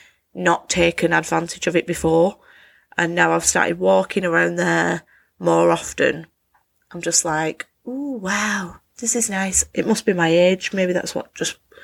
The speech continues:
what you do when you're in your thirties. You start appreciating shit that you just didn't care about before. So go outside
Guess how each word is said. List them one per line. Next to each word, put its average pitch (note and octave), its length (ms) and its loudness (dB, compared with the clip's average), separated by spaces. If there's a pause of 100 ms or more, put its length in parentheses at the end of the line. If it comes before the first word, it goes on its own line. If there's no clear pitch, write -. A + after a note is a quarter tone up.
(320)
what - 200 -6
you E3 80 -4
do E3+ 220 -2
when E3+ 140 -6
you're E3 120 -4
in D#3+ 80 -8
your D#3+ 80 -8
thirties. E3+ 500 -2
You E3+ 80 -4
start - 280 -4
appreciating - 640 -2
shit - 260 -2
that - 160 -4
you E3+ 80 -4
just - 420 -4 (360)
didn't E3+ 260 -6 (180)
care E3+ 240 -2
about E3 260 2
before. E3+ 380 0 (1300)
So G3 560 2
go A3 300 2
outside G#3+ 800 -2